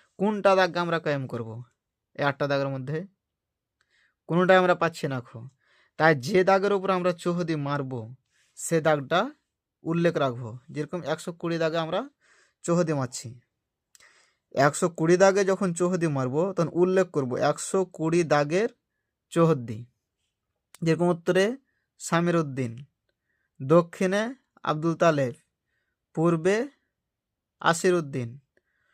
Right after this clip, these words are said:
পশ্চিমে আব্দুল মান্নান। যেরকম একশো পঁয়তাল্লিশ দাগের এবার চৌহদি মারব, উত্তরে মকবুল,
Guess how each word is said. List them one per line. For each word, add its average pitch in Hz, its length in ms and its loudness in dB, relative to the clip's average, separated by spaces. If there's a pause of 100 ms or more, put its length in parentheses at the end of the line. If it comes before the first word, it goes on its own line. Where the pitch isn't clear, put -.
(640)
পশ্চিমে 175 540 2 (420)
আব্দুল 156 340 0
মান্নান। 147 460 -2 (1900)
যেরকম 175 160 0
একশো 185 200 0
পঁয়তাল্লিশ 208 460 0
দাগের 202 240 4
এবার 190 160 2
চৌহদি 180 280 0
মারব, 127 260 -4 (460)
উত্তরে 175 480 -2 (380)
মকবুল, 160 460 -4